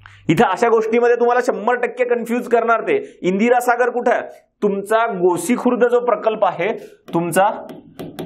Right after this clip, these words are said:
गोसीखुर्द प्रकल्प, गोसीखुर्द भंडाऱ्यामधला जो काही प्रकल्प आहे, ह्या गोसीखुर्द प्रकल्पालाच नाव आहे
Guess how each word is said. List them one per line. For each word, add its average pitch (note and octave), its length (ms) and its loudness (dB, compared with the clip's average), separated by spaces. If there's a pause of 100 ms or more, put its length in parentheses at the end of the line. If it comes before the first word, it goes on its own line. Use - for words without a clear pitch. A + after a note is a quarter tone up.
गोसीखुर्द F#3 680 2
प्रकल्प, B2+ 500 -2 (1800)
गोसीखुर्द G3+ 640 2
भंडाऱ्यामधला A3 680 0
जो A#3 120 0
काही A#3 140 0
प्रकल्प G#3+ 420 -2
आहे, G#3 200 2
ह्या A#3+ 100 2
गोसीखुर्द G#3 580 0
प्रकल्पालाच A3+ 680 0
नाव G#3+ 300 0
आहे G#3 120 0